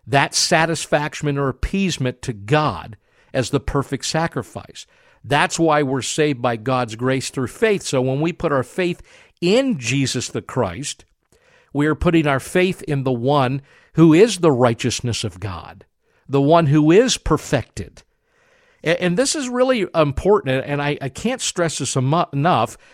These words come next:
because again, Paul, as he writes, as I mentioned earlier, for instance, you go to Galatians chapter one. In Galatians chapter one and verse six,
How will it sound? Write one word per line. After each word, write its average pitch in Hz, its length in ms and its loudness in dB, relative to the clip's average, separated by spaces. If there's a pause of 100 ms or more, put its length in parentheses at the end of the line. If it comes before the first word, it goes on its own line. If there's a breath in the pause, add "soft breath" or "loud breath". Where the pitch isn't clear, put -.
(400 soft breath)
because 156 360 2
again, 170 380 2
Paul, 208 420 4
as 147 120 2
he 160 100 0
writes, 160 360 2
as 131 100 -2
I 139 80 2
mentioned 139 380 -2
earlier, 143 360 2
for 156 240 -2
instance, 143 340 -2
you 135 60 -8
go 131 140 0
to 120 80 -2
Galatians 127 500 0
chapter 123 400 -4
one. 107 400 -4 (460 soft breath)
In 123 100 -4
Galatians 147 460 2
chapter 147 360 0
one 135 220 0
and 113 100 -4
verse 123 200 -2
six, - 400 -2